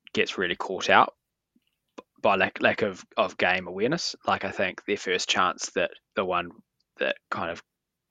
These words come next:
was a few shots, and then the guy had a tap in from about two yards and went out towards the corner flag, that came down his, his side, and he, he, it was his player who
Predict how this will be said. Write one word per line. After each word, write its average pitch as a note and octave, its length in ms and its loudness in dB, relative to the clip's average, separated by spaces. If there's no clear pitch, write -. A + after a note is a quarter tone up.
was - 80 -12
a F#2+ 60 -8
few F#2 180 -4
shots, - 420 2
and F#2+ 120 -6
then F2 160 -6
the E2+ 80 -6
guy F2 240 2
had E2+ 160 -2
a D#2+ 240 0
tap F#2+ 220 0
in F2+ 140 -2
from F2 120 -4
about E2+ 220 0
two - 160 -4
yards E2 360 2
and E2+ 120 -14
went F2 120 -6
out E2+ 200 -2
towards E2+ 320 -6
the - 80 -12
corner F2 240 -6
flag, D#2+ 420 0
that G#2 120 6
came F#2+ 220 2
down F2 260 -4
his, - 420 -4
his G#2+ 200 -2
side, F2+ 400 0
and G2 100 -6
he, F2 300 -8
he, F#2+ 240 -6
it F2 60 -2
was D#2 200 -12
his - 200 -2
player G2 380 4
who F#2+ 120 -4